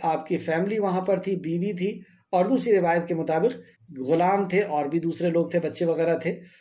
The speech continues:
تو موسیٰ علیہ السلام کا یہاں سے واقعہ اللہ رب العزت نے سورہ طٰہٰ میں شروع کیا۔ جب اس نے طور پر، طور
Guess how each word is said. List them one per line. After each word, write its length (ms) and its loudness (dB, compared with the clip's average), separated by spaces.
تو 80 4
موسیٰ 300 2
علیہ 180 2
السلام 360 0
کا 280 2
یہاں 420 2
سے 100 6
واقعہ 320 2
اللہ 180 0
رب 200 0
العزت 360 0
نے 100 0
سورہ 240 2
طٰہٰ 320 -2
میں 100 -4
شروع 240 -4
کیا۔ 200 -12
جب 260 4
اس 220 2
نے 80 4
طور 320 4
پر، 180 2
طور 500 0